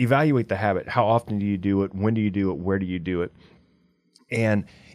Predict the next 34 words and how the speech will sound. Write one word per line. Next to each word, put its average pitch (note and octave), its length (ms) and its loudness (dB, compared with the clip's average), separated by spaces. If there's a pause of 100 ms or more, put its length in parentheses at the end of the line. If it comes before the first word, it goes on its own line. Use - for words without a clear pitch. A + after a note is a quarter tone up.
evaluate, B2 600 4
like, F#2+ 240 -2
how A#2+ 380 -2
to G#2+ 120 -8
begin G#2 340 -2
to F2+ 80 -6
change G#2 600 -4
maybe F#2 320 -4 (100)
the F#2+ 80 -6
people G#2 540 2
or F#2+ 120 0
the F2+ 100 -4
surroundings F#2+ 840 -2 (100)
or F2+ 400 0 (280)
the F#2 60 -8
situation F#2 680 -6
that D#2 140 -10
kinda E2+ 260 -8 (100)
keeps - 320 -10
you - 120 -10
in D#2+ 180 -10
that D2+ 160 -8
habit. F2 340 -8
Well, G2 220 0
when G2+ 120 0
I F#2+ 80 -2
get F#2 160 -2
home, F#2 200 -4
I'm F2 140 -6
stressed, - 360 -6
I F2 60 -6
do E2+ 160 -4
this, E2 480 -4
right? F2 280 -2